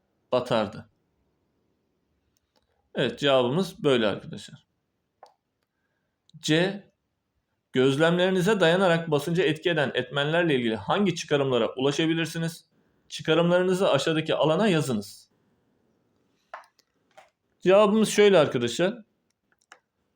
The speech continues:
Aynı ağırlıkta tuğlada temas yüzeyi küçüldükçe basınç artar. Batma artar.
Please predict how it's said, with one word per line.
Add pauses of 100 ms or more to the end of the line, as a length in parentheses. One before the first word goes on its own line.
(140)
Aynı
ağırlıkta
tuğlada
temas
yüzeyi
küçüldükçe
basınç
artar. (100)
Batma
artar.